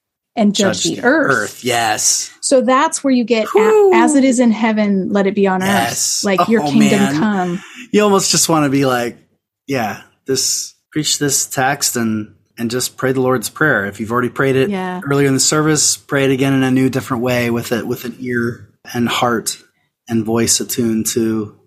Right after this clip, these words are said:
Speaker 2: to that alignment of heaven and earth.
Speaker 1: And
Speaker 2: That's
Speaker 1: knowing
Speaker 2: beautiful.
Speaker 1: too, just that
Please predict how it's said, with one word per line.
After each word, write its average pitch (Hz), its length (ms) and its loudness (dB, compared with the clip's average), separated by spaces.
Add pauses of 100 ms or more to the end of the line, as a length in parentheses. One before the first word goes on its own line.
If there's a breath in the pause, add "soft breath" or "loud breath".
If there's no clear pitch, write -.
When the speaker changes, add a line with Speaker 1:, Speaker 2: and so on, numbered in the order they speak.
(120)
Speaker 2:
to 139 80 0
that 117 180 -2
alignment 113 440 0
of 92 80 -8
heaven 110 220 -2
and 107 100 -2
earth. 107 380 -6 (420 loud breath)
Speaker 1:
And 269 220 4
Speaker 2:
That's 285 100 4
Speaker 1:
knowing 330 200 4
Speaker 2:
beautiful. - 260 0
Speaker 1:
too, 277 300 2
just 220 280 -4
that 202 200 -8